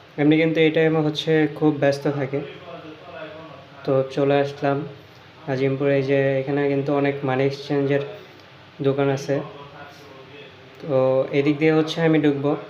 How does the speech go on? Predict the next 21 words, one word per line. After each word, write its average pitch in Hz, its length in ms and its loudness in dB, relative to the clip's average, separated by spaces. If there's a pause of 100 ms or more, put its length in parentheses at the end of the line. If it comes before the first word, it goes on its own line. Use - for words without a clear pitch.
(1000)
এই 135 120 0
যে 131 320 0 (160)
প্রায় 139 240 2 (1400)
আমি 143 140 2
এখন 147 200 0
মানি 147 220 2
এক্সচেঞ্জের 151 500 -2
এখানে। 139 300 -2 (1120)
তো 160 180 6
হচ্ছে 175 440 4
মানি 156 240 4
এক্সচেঞ্জের 165 520 -2
ভিতরে 156 300 4
ঢুকবো, 151 360 2
তো 147 460 2
ভিতরে 143 320 0
হচ্ছে 156 260 -2
ভিডিও 147 320 2
করতে 151 480 0
পারি 147 260 0
নাই। 139 180 0